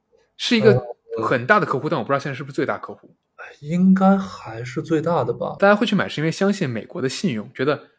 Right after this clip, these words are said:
Speaker 1: 美国这个国家不会跟比如说我司一样明天就倒闭，我也不是说我司要倒闭了，但是求求他不要，对吧？但对于美国，你都不会去想说，哎，求求你明天不要倒闭，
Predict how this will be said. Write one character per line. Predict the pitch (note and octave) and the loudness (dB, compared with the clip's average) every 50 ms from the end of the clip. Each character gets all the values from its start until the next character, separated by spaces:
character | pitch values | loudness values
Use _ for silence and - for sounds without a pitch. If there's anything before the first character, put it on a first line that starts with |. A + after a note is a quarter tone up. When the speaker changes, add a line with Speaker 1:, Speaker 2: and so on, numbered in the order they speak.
| _ _ _ | _ _ _
Speaker 1:
美 | - B2 A2 | -4 -2 0
国 | A#2+ | 2
这 | D3 F#3 | 2 0
个 | - - | 2 2
国 | A#2 A#2 | 0 4
家 | B2 D3 D3 D3+ D#3 - _ | 4 4 4 4 0 -6 _
不 | - | -6
会 | A#2+ - F#3 C#3+ - - - _ _ _ | 0 2 2 2 2 0 -8 _ _ _
跟 | - D#3 D3 D3 D3 C#3+ D3+ E3 | 4 4 4 4 4 0 -4 -8
比 | - A#2 | -6 -4
如 | A2 A2 | -4 -2
说 | G#2 B2 A#2+ A#2 A2 - | 2 2 2 2 2 0
我 | A#2+ A2 G#2 | -4 -4 -4
司 | G2+ - - - D3+ C#3 | -4 -4 -2 0 0 0
一 | C3+ | 2
样 | C3+ C3 G2 A#2 | 2 0 -2 -2
明 | A#2+ A2+ | -6 -6
天 | C#3 | -4
就 | C#3 C3+ | -2 0
倒 | A#2 G2+ | -2 0
闭， | - D3+ E3+ - - - _ _ _ _ _ _ _ | 0 0 -2 -2 -4 -10 _ _ _ _ _ _ _
我 | C3+ C#3+ | 4 4
也 | C#3 | 6
不 | C#3 D3+ | 6 2
是 | D3+ | 2
说 | B2 D#3+ | 2 0
我 | C3 A2 | 0 0
司 | - - D#3 | -2 0 2
要 | D#3 F3 | 2 2
倒 | - G2+ G#2 | 2 0 0
闭 | B2+ E3 | 4 4
了， | D#3 A#2 - - - _ _ _ _ - B2 | 4 4 4 0 -10 _ _ _ _ -12 -4
但 | D#3+ D3+ | -4 -2
是 | B2 C#3+ B2+ | 0 -2 -2
求 | - - C#3+ | -2 -4 -6
求 | C3 C#3+ | -6 -2
他 | - D#3+ | -2 -2
不 | C#3 - A#2 | 0 4 6
要， | C#3+ E3+ - - - _ _ _ _ _ _ | 6 6 4 2 -8 _ _ _ _ _ _
对 | _ A#2 | _ 0
吧？ | A2+ A2 G#2 - - _ _ _ _ _ _ _ _ _ _ _ _ | 0 0 0 -2 -10 _ _ _ _ _ _ _ _ _ _ _ _
但 | B3 A#3+ | 4 6
对 | A3 C4+ | 8 8
于 | C#4+ C#4 | 8 8
美 | G#3 C3+ | 6 6
国， | A#2 F3+ G3 | 6 6 4
你 | D#3+ | 6
都 | - F3+ | 4 0
不 | - - A#3 | 0 0 4
会 | A#3+ - E4 | 8 8 8
去 | - E4 D#4 | 8 6 2
想 | - - - G#3 - | 4 4 4 2 4
说， | - A3+ | 2 2
哎， | G3 A3 G#3+ | 4 4 2
求 | G3 - - | 0 0 -2
求 | F#3+ - A#3+ | 0 2 2
你 | G#3 E3 | 2 2
明 | C3 B2 D3 | 0 -2 -2
天 | - G#3 F#3+ | -2 -2 4
不 | - G#3 | 4 4
要 | G#3 | 4
倒 | G3+ C3+ G#2+ | 4 0 -2
闭， | C#3 F3 F3+ - - | -2 -4 -6 -6 -8